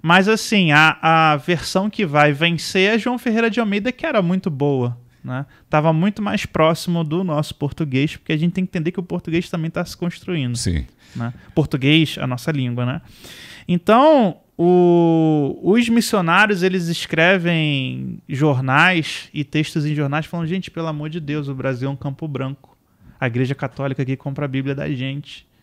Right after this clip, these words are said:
Speaker 1: Não tem resistência, manda missionário, manda gente." Né? <laughs> Isso, isso que é interessante, né? E aí entra a questão também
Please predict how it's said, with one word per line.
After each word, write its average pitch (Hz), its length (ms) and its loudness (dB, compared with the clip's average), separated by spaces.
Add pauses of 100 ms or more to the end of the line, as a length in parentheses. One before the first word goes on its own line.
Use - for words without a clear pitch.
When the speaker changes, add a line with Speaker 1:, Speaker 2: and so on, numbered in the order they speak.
(480)
Speaker 1:
Não 139 140 -2
tem 135 180 -6
resistência, 135 800 -6
manda 135 240 -2
missionário, 143 580 -4
manda 131 300 -2
gente." 139 560 -8 (400)
Né? 127 220 -10 (300)
<laughs> 156 360 -2
Isso, - 160 -6 (120)
isso 165 240 -6
que - 60 -4
é 165 40 2
interessante, 165 800 -6 (280)
né? 131 160 -8 (340)
E 208 160 0
aí 202 500 4
entra 185 320 2
a 196 40 2
questão 170 520 -2
também 170 480 -2